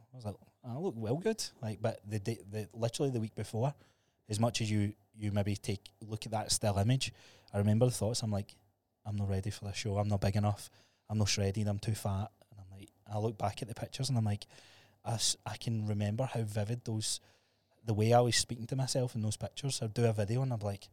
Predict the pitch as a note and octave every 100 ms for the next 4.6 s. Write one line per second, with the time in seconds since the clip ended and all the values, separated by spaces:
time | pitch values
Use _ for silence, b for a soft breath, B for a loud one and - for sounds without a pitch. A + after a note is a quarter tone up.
0 | _ _ _ _ _ _ _ _ _ _
1 | A#2 A2 _ _ _ _ _ _ A2 A2
2 | G#2+ G#2 A2+ - G2+ G#2+ A#2 B2 A#2 B2+
3 | - _ _ _ - G#2+ A2 G#2 G2 G2+
4 | A2 - A#2 - A#2